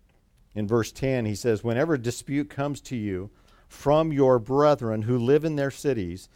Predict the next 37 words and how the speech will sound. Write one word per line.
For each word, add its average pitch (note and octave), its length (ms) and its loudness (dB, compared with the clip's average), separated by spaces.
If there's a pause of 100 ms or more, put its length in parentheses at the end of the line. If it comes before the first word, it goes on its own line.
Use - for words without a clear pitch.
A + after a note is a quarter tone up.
(340)
between C3+ 460 -2
blood C#3+ 480 2
and C3+ 200 -2
blood," B2+ 540 2
okay, B2+ 320 0
this B2+ 220 -2
could C3+ 180 -4
be C#3 260 2
even C3+ 200 -2
a A#2 80 2
blood C3 340 2
relative C#3 520 2
that G#2+ 120 -2
has A2+ 180 -4
a G2+ 60 -14
dispute, F#2+ 680 -6 (640)
"between C#3 400 0
law D3+ 400 4
and C3 320 -4
commandment, C3 640 -2
statutes C#3+ 640 -4
and A#2+ 120 -4
ordinances, G2+ 840 -6 (540)
you B2 180 -4
shall A#2 340 2
warn C#3+ 440 -2
them G2+ 340 -4
so - 160 -6
that G#2+ 220 -4
they B2 160 0
may A#2+ 200 -2
not A#2 240 -4
be A2 160 -6
guilty G#2+ 440 -2
before F#2+ 380 -8
the F#2 100 -8
Lord." E2+ 480 -6